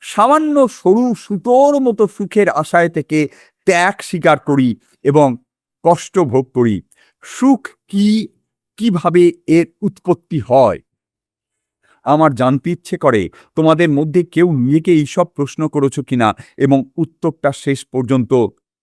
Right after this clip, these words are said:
তলিয়ে দেখেছো কিনা। চারটে স্তরের মধ্য দিয়ে সুখ আসে: ইন্দ্রিয়জাত অনুভূতি, সংবেদন, স্পর্শ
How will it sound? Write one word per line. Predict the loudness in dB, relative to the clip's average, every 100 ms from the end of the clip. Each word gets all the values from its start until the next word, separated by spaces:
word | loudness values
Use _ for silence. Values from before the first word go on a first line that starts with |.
| _ _ _
তলিয়ে | 0 0 2 0
দেখেছো | 2 0 0 -4 -4
কিনা। | -2 0 -2 -8 _ _ _ _ _ _ _ _
চারটে | 0 0 -2 -4 -4
স্তরের | 0 2 4 4
মধ্য | 2 -2 0
দিয়ে | 0 0
সুখ | -2 -4 -6 -4
আসে: | -6 -6 -12 -14 _ _ _ _ _ _ _ _ _ _
ইন্দ্রিয়জাত | 0 2 2 4 4 4 0
অনুভূতি, | -4 -2 0 0 -2 -6 -8 -10 _ _ _ _ _
সংবেদন, | -16 -4 0 2 2 4 2 0 -8 _ _ _
স্পর্শ | -20 -12 -2 -2 -2 -4